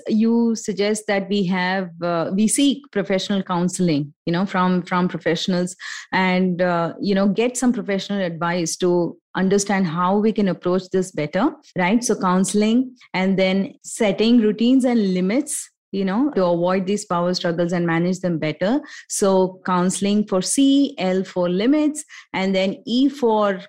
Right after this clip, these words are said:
giving the space for experiential learning, you know, for these children.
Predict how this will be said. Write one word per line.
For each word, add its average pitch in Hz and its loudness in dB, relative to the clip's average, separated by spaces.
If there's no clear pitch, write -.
giving 214 2
the 233 0
space 208 0
for 196 -6
experiential 202 -4
learning, 294 4
you 185 -2
know, 196 2
for 190 -4
these 196 -2
children. 220 2